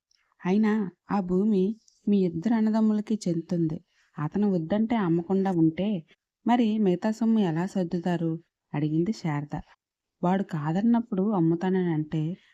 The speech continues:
తక్కువ ధర పలికేలా చేస్తాడు. అసలే వాడు రియల్ ఎస్టేట్ వ్యాపారం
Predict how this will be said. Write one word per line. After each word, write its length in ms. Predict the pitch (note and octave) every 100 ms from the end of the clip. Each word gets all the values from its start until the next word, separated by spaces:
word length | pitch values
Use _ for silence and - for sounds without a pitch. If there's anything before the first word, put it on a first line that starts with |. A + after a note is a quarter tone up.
| _ _
తక్కువ 380 | E3 - - B3
ధర 180 | G3+ F#3
పలికేలా 440 | - E3 F#3+ F#3+
చేస్తాడు. 600 | G3 E3 D#3 - D#3+ D#3 - _ _ _ -
అసలే 340 | C#3+ F3+ G#3+
వాడు 220 | A3+ A3+
రియల్ 280 | G#3 F3 F3
ఎస్టేట్ 320 | F3 - F3
వ్యాపారం 460 | E3+ D#3+ D#3+ D#3